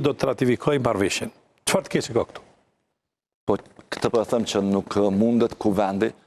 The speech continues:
Speaker 2: nëse Kuvendi është pjesë përbërëse e procesit të dialogut dhe gjatë këtij procesi të dialogut, atëherë Kuvendi bëhet vendimarrës karshi dialogut.
Speaker 1: Pa.
Speaker 2: Po nëse Kuvendi lihet, përfshihet fillim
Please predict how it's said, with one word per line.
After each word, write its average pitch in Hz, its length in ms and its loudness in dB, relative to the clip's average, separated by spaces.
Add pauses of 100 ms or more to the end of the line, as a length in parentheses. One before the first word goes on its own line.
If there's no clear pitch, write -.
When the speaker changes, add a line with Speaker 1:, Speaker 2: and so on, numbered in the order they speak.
(720)
Speaker 2:
nëse 104 240 -2
Kuvendi 123 400 2
është - 320 -4
pjesë - 480 0
përbërëse 95 540 -4 (920)
e 95 140 4 (180)
procesit 101 560 0
të 95 80 0
dialogut 78 480 0 (320)
dhe 90 160 2
gjatë - 300 -2
këtij 117 180 0
procesi 92 400 -2
të 82 140 -6
dialogut, 113 420 0 (480)
atëherë 127 240 -2
Kuvendi 113 480 0
bëhet 113 320 -2
vendimarrës 120 640 0
karshi 101 240 -2
dialogut. 78 480 -2 (320)
Speaker 1:
Pa. 123 140 -2
Speaker 2:
Po 95 100 0
nëse 95 160 -2
Kuvendi 131 480 0
lihet, 123 320 2
përfshihet 117 400 0
fillim 135 320 0